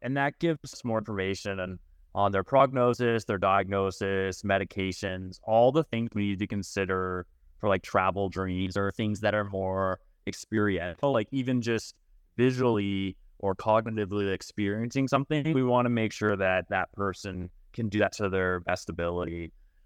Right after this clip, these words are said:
So they fill all that out. And then we also have a third section that is actually, um,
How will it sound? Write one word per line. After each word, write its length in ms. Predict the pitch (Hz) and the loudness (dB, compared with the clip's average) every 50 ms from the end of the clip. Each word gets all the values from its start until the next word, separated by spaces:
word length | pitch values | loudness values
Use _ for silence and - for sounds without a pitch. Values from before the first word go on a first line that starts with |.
| - - - | -20 -20 -10
So 360 | - - 135 131 127 127 123 | 0 4 6 6 6 6 4
they 160 | 120 123 127 | 2 0 -2
fill 240 | - - 151 147 143 | -2 -2 0 2 2
all 180 | 143 143 139 | 4 4 4
that 180 | 113 110 104 104 | 4 2 2 2
out. 240 | 98 95 95 92 - _ _ _ - | 2 0 -2 -4 -8 _ _ _ -6
And 120 | 117 113 | -4 -2
then 180 | 113 110 107 107 | -2 -2 -2 0
we 120 | 107 107 | 2 4
also 320 | 110 110 117 - - 131 113 | 4 4 4 2 0 -2 0
have 240 | 104 107 104 98 | 0 0 0 0
a 60 | 101 98 | -2 -6
third 340 | - - 107 101 101 104 | -8 -4 -4 -4 -4 -4
section 480 | - - 104 92 - - - 98 95 92 | -2 -2 -2 -2 -2 -6 -8 -6 -4 -2
that 320 | 92 92 90 90 90 87 - - _ _ | 0 2 2 0 0 -2 -6 -12 _ _
is 100 | - 101 | -2 0
actually, 580 | 104 101 104 - - - 107 104 101 101 98 87 | 0 0 -2 -4 -6 -2 -2 0 0 0 0 0
um, 480 | 95 95 92 92 92 90 90 90 87 | 0 0 0 0 -2 -4 -6 -10 -12